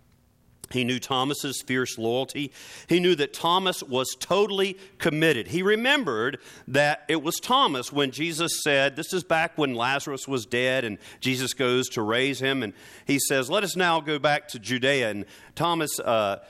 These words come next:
they, the disciples say, "Well, he, they were just trying to kill you there a while back."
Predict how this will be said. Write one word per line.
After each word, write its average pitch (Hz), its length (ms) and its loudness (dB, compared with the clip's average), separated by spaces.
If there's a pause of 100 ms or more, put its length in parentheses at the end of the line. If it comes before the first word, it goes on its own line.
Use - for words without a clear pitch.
(220)
they, 131 340 -2
the 123 160 -2
disciples 147 640 -4
say, 143 240 4
"Well, 131 220 -2
he, 185 260 0
they 208 180 0
were 196 100 2
just 233 200 -2
trying 247 200 2
to 240 60 -4
kill 294 220 0
you 240 140 2
there 151 160 2
a 135 80 2
while 143 240 0
back." 254 420 0